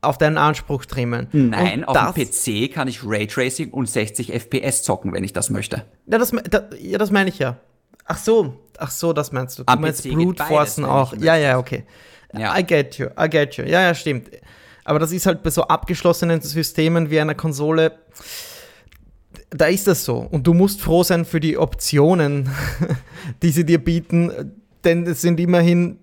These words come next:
Speaker 1: mehr als früher. Eine mehr als früher.
Speaker 2: Weißt du, vor-, wovor ich grad Angst hab? Ich hab grad ein bisschen Angst, dass in zwei oder drei Jahren eine PlayStation fünf Pro rauskommt.
Speaker 1: Absolut,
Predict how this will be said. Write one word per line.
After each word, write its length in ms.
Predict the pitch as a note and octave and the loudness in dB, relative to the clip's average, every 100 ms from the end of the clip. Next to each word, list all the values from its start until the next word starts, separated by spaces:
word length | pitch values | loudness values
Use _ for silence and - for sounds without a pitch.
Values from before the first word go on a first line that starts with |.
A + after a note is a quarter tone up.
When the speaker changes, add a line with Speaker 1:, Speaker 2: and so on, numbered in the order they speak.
| _ _ _ | _ _ _
Speaker 1:
mehr 340 | D3+ D#3 D3+ | -2 4 6
als 200 | D#3+ D#3+ | 6 2
früher. 520 | - E3 F#3 C3 B2+ - | -2 0 2 2 -2 -6
Eine 280 | D3+ F3 E3+ | 0 2 4
mehr 220 | D#3 E3+ | 4 4
als 180 | D#3+ C#3 | 2 -2
früher. 320 | D3+ D#3+ C#3+ - - - _ _ C#3 | -6 -6 -6 -10 -20 -20 _ _ 0
Speaker 2:
Weißt 200 | D#3 E3 | 0 -2
du, 60 | |
vor-, 220 | D#3 D3 - A#2+ | -12 -14 -14 -16
wovor 280 | C3+ C#3+ | -12 -10
ich 160 | C3 - | -10 -12
grad 200 | C3 - | -14 -14
Angst 300 | G2 A2+ - | -14 -12 -12
hab? 100 | A#2 | -10
Ich 100 | A#2+ | -10
hab 100 | A2+ | -12
grad 120 | A#2+ | -14
ein 40 | A#2+ | -12
bisschen 180 | A#2+ | -10
Angst, 320 | - G#2 G#2+ A#2+ | -6 -6 -6 -8
dass 120 | A#2 | -6
in 100 | A2 | -8
zwei 260 | - G#2 G#2+ | -4 -2 -2
oder 140 | A2 | -4
drei 260 | - G2 G#2+ | -6 -4 -2
Jahren 380 | G2+ F2+ G2+ | -2 -2 -2
eine 240 | G#2+ G#2+ G#2 | -6 -8 -8
PlayStation 580 | - G2+ G2+ G#2+ G#2 G#2 | -4 -4 -2 -6 -6 -4
fünf 340 | A2 G#2+ - | -4 -4 -4
Pro 280 | - A2 A#2+ | 0 0 0
rauskommt. 560 | G2+ G2+ - - G2 | -2 -8 -8 -4 0
Speaker 1:
Absolut, 460 | C3 - C#3+ C#3 | 0 0 0 -2